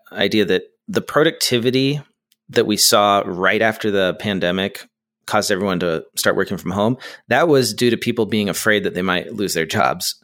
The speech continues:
So everyone's just hustling at home, trying to get a bunch of work done. And so we all were like, "Oh, wow, remote work works because we're all being productive at home." But that was, like, a temporary,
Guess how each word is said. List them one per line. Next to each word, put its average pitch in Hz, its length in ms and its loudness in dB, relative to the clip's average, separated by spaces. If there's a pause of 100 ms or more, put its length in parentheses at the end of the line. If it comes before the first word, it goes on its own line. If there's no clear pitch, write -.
(120)
So 131 100 2
everyone's 131 300 2
just 117 140 -2
hustling 110 420 0
at 82 80 0
home, 90 260 -2
trying 104 220 -2
to 92 80 -6
get 92 120 0
a 92 40 -2
bunch 92 200 -4
of - 40 -16
work 113 180 -2
done. 90 180 -2
And 87 120 -4
so 95 480 -2 (520)
we 110 140 2
all 104 240 4
were 98 140 -2
like, 95 200 0
"Oh, 208 240 6
wow, 127 280 4
remote 135 260 4
work 147 220 2
works 175 340 2
because 107 500 2
we're 113 140 2
all 104 340 4 (460)
being 113 180 2
productive 127 360 0
at 101 60 0
home." 104 260 2
But 104 160 0
that 110 160 2
was, 101 160 -2
like, 82 120 -2
a - 40 -16
temporary, 90 840 0